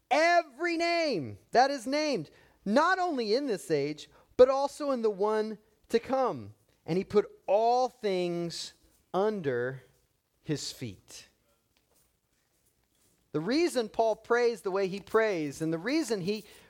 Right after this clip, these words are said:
reaches out is because he has a deep conviction and understanding that Jesus has all authority now. Not someday in the future, not eventually, but now. I mean, look at the text. There's present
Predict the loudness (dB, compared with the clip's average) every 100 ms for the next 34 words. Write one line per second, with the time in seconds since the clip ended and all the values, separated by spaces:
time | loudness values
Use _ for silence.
0 | -4 -4 0 2 2 0 -2 -4 0 -2
1 | -2 -8 -6 -6 -6 -6 -6 -4 -4 -2
2 | -2 -2 -4 -6 -6 -4 -4 -4 -6 -8
3 | -6 -6 -6 -8 -8 -10 -8 -4 -2 -4
4 | -6 -10 -8 -8 -8 -12 -16 -18 _ _
5 | -10 -8 -8 -10 -16 _ _ _ _ _
6 | _ _ _ _ _ _ _ -6 -4 -2
7 | -2 -2 2 2 2 -2 -6 -6 -8 -4
8 | -2 -2 0 0 0 0 -2 -2 -6 -6
9 | -4 -4 -6 -12 -20 _ 0 0 0 2
10 | 2 -2 -10 _ _ -20 _ _ _ -2
11 | 0 0 -2 0 -4 0 0 0 -4 -16
12 | -18 -20 _ _ _ 2 2 2 -2 0
13 | 0 0 -6 -6 -16